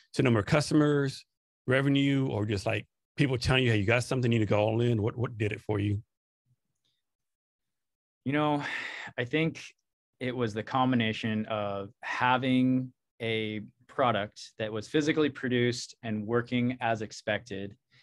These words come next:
Speaker 2: combined with talking to, so, so we decided to go after the most, you know, and try to help the most vulnerable populations first. So we looked out and said, "Okay, elder care and healthcare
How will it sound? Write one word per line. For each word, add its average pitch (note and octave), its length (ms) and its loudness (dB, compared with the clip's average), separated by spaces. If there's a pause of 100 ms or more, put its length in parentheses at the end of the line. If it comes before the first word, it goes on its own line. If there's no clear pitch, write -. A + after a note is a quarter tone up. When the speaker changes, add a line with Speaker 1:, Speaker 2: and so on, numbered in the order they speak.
(160)
Speaker 2:
combined A2 580 0
with G#2 420 0 (480)
talking C3+ 460 0
to, B2+ 180 -2 (360)
so, B2+ 340 2
so - 120 -8
we C3 100 0
decided D#3 480 4
to C3 100 -8
go A#2 580 0 (320)
after A#2 480 -2
the G#2+ 80 -4
most, G#2+ 580 -6 (320)
you A2+ 60 -4
know, A2+ 80 0
and A2+ 200 -4
try D#3 200 2
to D3 60 2
help C#3+ 160 0
the C3+ 40 -6
most A#2+ 200 -4
vulnerable A2+ 360 -2
populations G#2 600 -6
first. - 340 -18
So G#2+ 300 -2
we A2 160 -8
looked A#2 220 -4
out A2+ 220 2
and A2 120 -6
said, G#2+ 260 -4
"Okay, G#2+ 340 -4 (840)
elder B2 260 0
care C3+ 320 6
and A2+ 80 2
healthcare C3+ 680 0